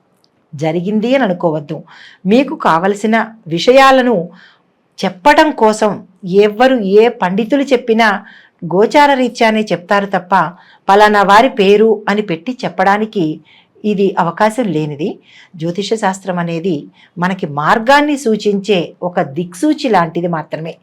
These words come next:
దాన్ని ముందుగా తెలుసుకుని తగు జాగ్రత్తలు తీసుకుంటామని చెప్పడానికి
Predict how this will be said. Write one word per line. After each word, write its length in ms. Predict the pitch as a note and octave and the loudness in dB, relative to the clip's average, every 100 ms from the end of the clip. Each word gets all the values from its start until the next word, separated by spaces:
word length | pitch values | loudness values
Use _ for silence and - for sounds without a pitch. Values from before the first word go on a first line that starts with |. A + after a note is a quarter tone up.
| _ - - _ | _ -20 -20 _
దాన్ని 380 | D#3 D#3+ G3 G#3 | -2 0 0 0
ముందుగా 440 | F#3+ F3 G3 B3+ D4 | 0 0 4 4 6
తెలుసుకుని 640 | C#4 A#3+ B3 C4 C#4+ F#4+ - _ - | 4 2 2 2 2 0 -12 _ 0
తగు 140 | B3 B3 | 2 2
జాగ్రత్తలు 600 | E3 E3+ G#3 C4+ C4+ C4+ | 4 4 6 4 4 2
తీసుకుంటామని 1160 | G3+ G3 G#3+ - A#3+ A3 G#3+ G3 G3+ A3+ E3 F3 - _ - F3 | 2 -4 -4 -2 -2 0 2 2 2 0 -2 -8 -20 _ -6 -6
చెప్పడానికి 840 | F3 F#3+ G3+ G#3+ G#3+ B3 D3 | 0 2 2 0 -2 -4 -4